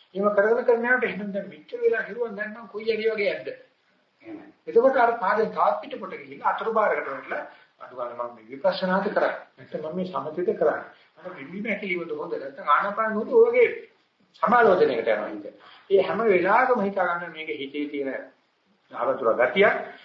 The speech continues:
Speaker 1: මේක තීනට වැඩි හොඳයි කරන්න දෙයක් නෑ යනවනම් නැවත නැති කියලා මූල කර්මස්ථානේ කියන්නේ.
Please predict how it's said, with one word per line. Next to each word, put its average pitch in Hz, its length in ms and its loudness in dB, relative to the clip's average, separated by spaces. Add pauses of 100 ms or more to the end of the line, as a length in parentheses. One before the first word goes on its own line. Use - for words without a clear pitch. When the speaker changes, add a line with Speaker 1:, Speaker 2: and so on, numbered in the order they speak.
(140)
Speaker 1:
මේක 143 280 -20
තීනට 170 400 -6
වැඩි 147 260 0
හොඳයි 180 320 2 (260)
කරන්න - 280 0
දෙයක් - 220 -2
නෑ 139 160 -2
යනවනම් 143 320 2 (360)
නැවත 139 280 -10
නැති 139 260 -14
කියලා 135 200 -16
මූල 151 180 -12
කර්මස්ථානේ 131 580 -4
කියන්නේ. - 280 -8